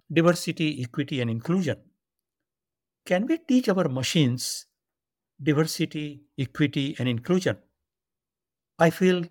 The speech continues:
that yes, we can. Not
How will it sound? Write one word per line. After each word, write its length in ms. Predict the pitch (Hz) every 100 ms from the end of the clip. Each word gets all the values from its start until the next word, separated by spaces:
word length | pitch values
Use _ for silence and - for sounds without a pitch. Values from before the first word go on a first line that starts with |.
| _
that 260 | - 139 139 139
yes, 460 | 127 139 175 -
we 160 | 127 143
can. 420 | - 196 156 - _ _ _ _ _ _ _ _ _ _ _ _ _ _ _ _ _ _ _ _ _ _ _ _ _ _ -
Not 260 | 202 269